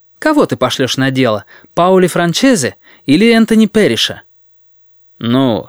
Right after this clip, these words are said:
это две совершенно разные школы. Энтони – рационалист, у него все всегда продумано до тонкостей, вычищено. Он постарается прижать типа в самом неожиданном месте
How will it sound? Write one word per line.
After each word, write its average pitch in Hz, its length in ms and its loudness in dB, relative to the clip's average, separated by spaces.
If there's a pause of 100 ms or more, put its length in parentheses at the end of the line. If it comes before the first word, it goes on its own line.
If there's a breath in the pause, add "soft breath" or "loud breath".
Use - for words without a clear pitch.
(100)
это 135 320 0
две 147 240 2
совершенно 135 540 0
разные 127 320 0
школы. 147 420 -2 (460 loud breath)
Энтони – 151 460 0
рационалист, 127 840 -2
у 147 60 0
него 165 280 0
все - 260 -2
всегда 170 360 -2
продумано 156 580 -2
до 160 140 0
тонкостей, 127 760 -6
вычищено. 120 760 -2 (640 soft breath)
Он 156 220 0
постарается 180 600 0
прижать 160 380 0
типа 160 320 -6
в - 60 -8
самом 202 360 -2
неожиданном 180 500 0
месте 170 460 -2